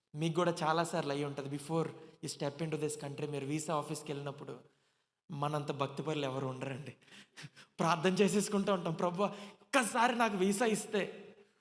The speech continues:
నేను నా లైఫ్ లాంగ్ నీకే, నీ పనే చేస్తాను ప్రభువా, లేకపోతే నేను భక్తిగా ఉంటాను నాయన ప్రభువా" అని. We try to please God to get that miracle in our life. మన జీవితాల్లో చాలాసార్లు we want that.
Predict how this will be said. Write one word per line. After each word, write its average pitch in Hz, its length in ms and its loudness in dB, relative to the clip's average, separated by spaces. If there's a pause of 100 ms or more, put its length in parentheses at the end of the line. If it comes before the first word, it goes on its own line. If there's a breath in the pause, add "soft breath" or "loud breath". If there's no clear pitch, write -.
(180)
నేను 180 240 2
నా 170 140 4
లైఫ్ 190 320 4
లాంగ్ 240 280 6
నీకే, 208 680 2 (160)
నీ 170 120 4
పనే 196 260 4
చేస్తాను 156 440 -2
ప్రభువా, 156 260 -4
లేకపోతే 196 220 -2
నేను 202 220 2
భక్తిగా 240 380 2
ఉంటాను 185 240 2
నాయన 160 180 0
ప్రభువా" 151 360 -4
అని. 151 140 -4 (360 loud breath)
We 220 100 2
try 220 320 -2 (120)
to 214 60 -2 (1120)
please 240 380 4
God 190 400 2 (720)
to 165 200 2
get 196 120 0 (140)
that 175 460 -4
miracle 175 360 2
in 156 60 -4
our 139 220 -2
life. 143 400 -6 (720)
మన 156 140 -2
జీవితాల్లో 196 560 0 (160)
చాలాసార్లు 175 760 0 (340 loud breath)
we 165 120 4
want 185 300 0
that. 175 340 -4